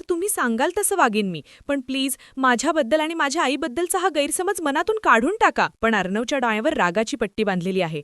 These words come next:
तो म्हणतो, "मी हेच मानणार, कारण तुम्ही दोघी दोषी आहात."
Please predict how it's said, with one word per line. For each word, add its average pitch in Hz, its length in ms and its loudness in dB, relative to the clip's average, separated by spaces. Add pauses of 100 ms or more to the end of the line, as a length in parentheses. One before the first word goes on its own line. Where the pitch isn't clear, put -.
तो 226 100 6
म्हणतो, 208 440 0 (140)
"मी 190 160 -4 (120)
हेच 285 220 4
मानणार, 226 480 2
कारण 185 300 -4
तुम्ही 202 200 0
दोघी 190 360 0
दोषी 220 300 4
आहात." 175 220 -2